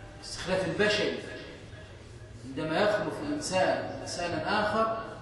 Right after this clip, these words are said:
لمرض أو لسفر أو لعلة. لكن المولى تبارك وتعالى، ما هو استخلاف آدم في الأرض، إنما هو تشريف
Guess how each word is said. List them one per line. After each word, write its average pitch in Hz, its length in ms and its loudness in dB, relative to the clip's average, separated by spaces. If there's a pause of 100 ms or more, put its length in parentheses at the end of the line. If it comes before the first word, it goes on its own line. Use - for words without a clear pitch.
(480)
لمرض 190 540 4 (280)
أو 160 140 -4
لسفر 190 640 0
أو 160 120 -2
لعلة. 190 600 0 (1160)
لكن - 200 -4
المولى 196 300 6
تبارك - 500 4
وتعالى، 233 480 2 (680)
ما 165 60 -2
هو 165 60 0
استخلاف 185 420 -2
آدم 185 420 2
في 151 120 -4
الأرض، 196 320 2
إنما 180 280 -2
هو 170 180 0
تشريف 196 640 -2